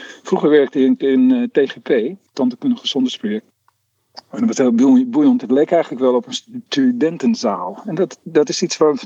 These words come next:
misschien menige student kan zich wel, eh, herinneren. Dat je eigenlijk, hoe meer je, als je bijvoorbeeld een volledig open zaal hebt,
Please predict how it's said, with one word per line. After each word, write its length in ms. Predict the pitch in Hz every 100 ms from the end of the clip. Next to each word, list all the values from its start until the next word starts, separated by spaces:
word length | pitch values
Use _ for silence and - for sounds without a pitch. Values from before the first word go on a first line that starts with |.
| 208
misschien 360 | 151 - 147
menige 360 | 139 165 170 -
student 400 | - 127 156 147
kan 160 | 151 139
zich 160 | 131
wel, 280 | 147 131 131
eh, 440 | 131 120 117 113
herinneren. 640 | 107 131 156 208 123 131 196 - - - - - -
Dat 160 | 147 131
je 60 |
eigenlijk, 640 | - 170 170 151 135 - - _ - _ _ - _ _
hoe 180 | - 135
meer 380 | 139 185 214 170
je, 340 | 139 120 110 - _ - 214
als 180 | 156 135
je 60 |
bijvoorbeeld 300 | 143 - 143
een 60 | -
volledig 440 | - 147 196 185 -
open 340 | 180 208 156
zaal 320 | 135 117 107
hebt, 360 | 107 208 - -